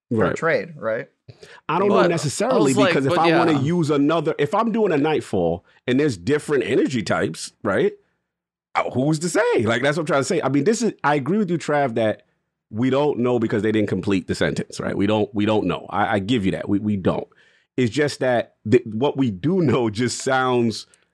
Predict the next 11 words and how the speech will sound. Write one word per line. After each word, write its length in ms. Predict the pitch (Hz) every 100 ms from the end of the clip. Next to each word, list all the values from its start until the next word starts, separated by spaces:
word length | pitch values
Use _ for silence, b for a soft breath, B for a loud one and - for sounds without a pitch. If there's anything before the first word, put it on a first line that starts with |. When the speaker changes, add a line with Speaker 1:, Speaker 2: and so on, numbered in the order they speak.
| -
Speaker 2:
very 380 | 90 87 120 113
restrictive, 1080 | 101 - 101 - - - - - 202 - - 214 B
<laughs> 40 |
and 180 | 120 110
they 120 | 120
need 360 | 117 143 160 135
to 100 | 139
complete 480 | 98 113 147 147 117
this 160 | 120 -
picture. 340 | 139 - 110
Otherwise, 540 | 117 110 107 104 101